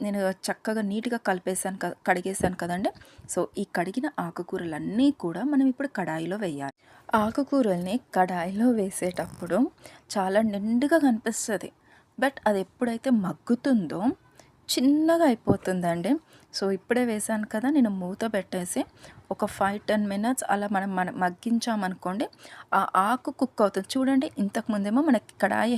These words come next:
హైట్ వరకు వచ్చింది, and ఇప్పుడు ఏంటి అంటే చిన్న బౌల్ లాగా అయిపోయింది. So ఆ ఆకు అన్నది చక్కగా మగ్గాలండి. నా వీడియోని చాలామంది చూస్తున్నారండి, and ప్లీజ్ సబ్స్క్రైబ్ చేయండి.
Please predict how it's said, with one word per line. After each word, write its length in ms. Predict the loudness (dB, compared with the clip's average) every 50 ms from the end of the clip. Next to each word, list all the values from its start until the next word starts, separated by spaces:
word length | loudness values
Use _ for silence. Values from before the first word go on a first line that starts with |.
| 2 2
హైట్ 220 | 2 2 0 -2 -4
వరకు 200 | -2 -4 -2 -2 -4
వచ్చింది, 320 | -4 -4 -6 -6 -6 -6 -6 -10 -16 -20 -20 -20 -20 -2 0 2
and 120 | 2 2 -2 -2 -4 -4
ఇప్పుడు 280 | -4 -2 _ 2 4 4 4 4
ఏంటి 220 | 4 2 2 0 -2
అంటే 140 | -2 -4 -4 -6 -2
చిన్న 300 | -2 0 2 4 4 4 2 2
బౌల్ 220 | 0 -2 -4 -2 -2 -2
లాగా 200 | -2 0 0 0 -2 -2
అయిపోయింది. 300 | -2 -2 -2 -2 -2 -6 -14 -20 -20 -20 -10 -6 -4
So 80 | -2 -2 -2 -4 -8 _ _ _ -20 -20 -20 -2 0 2 2
ఆ 40 | 2 2 -2 -2 0 0 2 2
ఆకు 220 | 2 2 4 6 6 8
అన్నది 280 | 8 6 6 4 2 2 4 2
చక్కగా 360 | 2 2 2 0 0 2 2 4 4
మగ్గాలండి. 680 | 2 2 4 4 4 6 6 4 4 2 4 4 2 2 2 -2 -8 -20 -20 _ _ _ _ _ _ _ _ _ 0 0
నా 80 | 2 2 2
వీడియోని 360 | 0 0 0 0 0 0 -2 -2 -2
చాలామంది 580 | -4 -2 -2 -2 -2 -2 -2 -2 -2 -2 -4 -4 -4 -4
చూస్తున్నారండి, 840 | -4 -2 -4 -4 -4 -4 -4 -4 -4 -4 -4 -4 -4 -6 -8 -10 -12 -14 -18 -20 -20 -20 -16 _ -4 -2
and 100 | -2 -2 -6 -8 -6
ప్లీజ్ 320 | -4 -2 0 0 0 0 -2 -2 -2
సబ్స్క్రైబ్ 480 | -2 -2 -4 -6 -4 -6 -6 -6 -6 _ -6 -4
చేయండి. 560 | -4 -4 -4 -4 -4 -4 -4 -6 -6 -6 -8